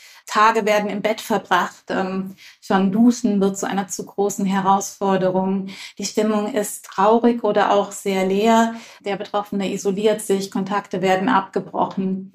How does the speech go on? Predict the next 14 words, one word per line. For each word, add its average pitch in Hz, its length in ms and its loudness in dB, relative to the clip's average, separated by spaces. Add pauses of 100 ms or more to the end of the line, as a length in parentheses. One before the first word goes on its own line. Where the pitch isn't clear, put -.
(340)
Und, 196 380 0
ähm, 190 180 0
im 190 120 -2
schlimmen 214 340 4
Fall 208 300 0
können 196 280 -2
dann 190 160 -2
auch 185 340 0 (280)
Suizidgedanken 214 960 0
dazukommen 202 800 2
oder 190 320 2
auch 196 320 0
sogar 196 380 0
Suizidversuche. 220 1160 -2